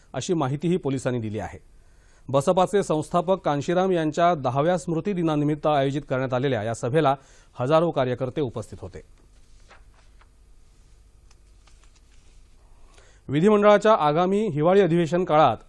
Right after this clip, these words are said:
चौदा डिसेंबर रोजी नागपूर इथं मुख्यमंत्र्यांच्या घरावर मराठा क्रांती मूक मोर्चा काढण्यात येईल. याशिवाय दुसरा मोर्चा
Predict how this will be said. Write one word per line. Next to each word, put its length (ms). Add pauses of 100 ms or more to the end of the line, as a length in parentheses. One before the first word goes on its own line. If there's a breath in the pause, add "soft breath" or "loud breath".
(140)
चौदा 260
डिसेंबर 420
रोजी 260
नागपूर 420
इथं 220 (320 loud breath)
मुख्यमंत्र्यांच्या 800
घरावर 440
मराठा 460
क्रांती 420
मूक 320
मोर्चा 320
काढण्यात 360
येईल. 240 (500 soft breath)
याशिवाय 560
दुसरा 300
मोर्चा 400